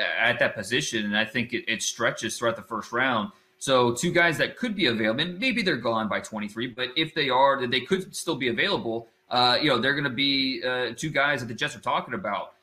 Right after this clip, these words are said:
and that's Christian Darrisaw out of Virginia Tech and Tevin Jenkins out of Oklahoma State. Uh, Darrisaw, inside-outside zone scheme in college, thirty-five starts at left tackle –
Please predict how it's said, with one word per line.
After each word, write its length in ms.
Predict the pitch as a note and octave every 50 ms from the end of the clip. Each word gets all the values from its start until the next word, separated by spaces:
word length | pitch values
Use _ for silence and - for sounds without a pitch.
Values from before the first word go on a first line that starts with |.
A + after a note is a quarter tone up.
| _ -
and 80 | G#2+ A#2+
that's 160 | C#3 C#3 -
Christian 380 | - - F3+ F3 - C3 A#2+ G#2
Darrisaw 520 | A#2 A#2+ B2 C3+ C3 - C#3+ C3+ C3 A#2
out 80 | B2 A2+
of 80 | G2
Virginia 320 | A2 G#2 F#2+ A2+ G#2+ F2+ F2+
Tech 400 | - - D#3 D3+ C#3+ - - _ _ _ _ -
and 120 | A2+ A2
Tevin 280 | G#2+ D#3 D3+ C3 A#2+ G#2
Jenkins 420 | A#2 B2 C3+ D3 C3 B2+ A2 G#2
out 140 | A2+ G#2+ G#2
of 60 | G#2 G#2 -
Oklahoma 400 | B2+ A#2+ A#2+ G#2+ A#2 D#3+ F#3 -
State. 360 | - - - F#2+ D#2+ C#2 - _ _ _ _ _ -
Uh, 300 | A#2 A#2 A#2 A2+ A2 G#2
Darrisaw, 720 | C3+ C#3+ F3 G3 F3+ - D3+ C3+ B2 A#2 A#2 A2+ A2+ A2+ - - - _ -
inside-outside 800 | D#3+ F3 D#3 - F#3 E3 D#3 D3+ D3+ D3+ D3+ - D#3+ D3+ C#3 A#2+
zone 240 | A#2+ C#3 D3 D3+ C#3+
scheme 460 | - - - - D3+ D3+ D3+ D3 D3
in 80 | C3+ B2
college, 500 | - D3 C#3+ C#3 C#3 C#3 C3+ B2+ - -
thirty-five 480 | D3+ C#3+ C#3 D3 C#3 - C#3 C#3+ C3
starts 280 | - - C#3+ C#3 B2+ -
at 60 | A#2
left 200 | B2+ C3 C3 -
tackle – 580 | C3+ C3 C3 C3+ C3 - - C#3 C3+ C3 C3